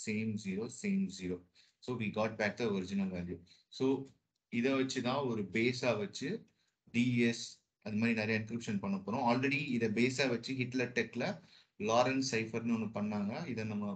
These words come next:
போன செஷன்ல பேசணும். So அதோட ரெக்கார்டிங் அப்லோட் பண்ணிட்டு அந்த லிங்க் அப்புறம் நான் ஷேர் பண்றேன். இதுல ஒரு இம்பார்ட்டன்ட் டேக்அவே இருக்கு. ஏன்னா எக்ஸ் ஆரோட ஃபன்னே இதுதான். என்ன அப்படின்னா, plain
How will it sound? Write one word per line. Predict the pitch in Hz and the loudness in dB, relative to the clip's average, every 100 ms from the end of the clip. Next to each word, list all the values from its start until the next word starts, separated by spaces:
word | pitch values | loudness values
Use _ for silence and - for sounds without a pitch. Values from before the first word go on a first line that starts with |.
| - | -2
போன | 117 117 | 0 2
செஷன்ல | 113 - 113 110 107 | -2 -2 -2 -2 -2
பேசணும். | 104 - 104 165 - _ - _ _ _ - | -4 -2 -4 -4 -12 _ -20 _ _ _ -6
So | 104 101 98 - | -2 -2 -2 0
அதோட | 110 107 104 101 98 | 0 -2 -2 -2 -4
ரெக்கார்டிங் | 101 120 117 113 110 - | -2 0 0 0 -2 -6
அப்லோட் | - 113 110 | 0 0 2
பண்ணிட்டு | 98 104 | -2 0
அந்த | 104 98 | -2 0
லிங்க் | 101 98 | 0 -2
அப்புறம் | 92 92 95 | -6 -4 -4
நான் | 87 | -2
ஷேர் | 95 90 | -4 -4
பண்றேன். | 90 87 - - - _ - | -8 -8 -12 -18 -20 _ 0
இதுல | 190 180 | 2 4
ஒரு | 147 135 | 2 0
இம்பார்ட்டன்ட் | 135 170 170 180 170 | 2 2 4 0 4
டேக்அவே | 123 120 117 104 | 4 4 2 0
இருக்கு. | 92 90 90 85 _ 117 | -2 -6 -6 -8 _ 0
ஏன்னா | 131 131 123 | 2 0 0
எக்ஸ் | 107 - 165 | -2 0 2
ஆரோட | 151 120 113 107 98 - _ _ - - _ _ _ | 2 0 0 -2 -4 -12 _ _ -20 -20 _ _ _
ஃபன்னே | 120 131 139 131 | 0 2 4 2
இதுதான். | 113 107 98 - _ 117 | 2 -2 -4 -8 _ 0
என்ன | 135 139 | 2 2
அப்படின்னா, | 123 135 139 - - | 0 -2 -2 -8 0
plain | 123 151 | 2 4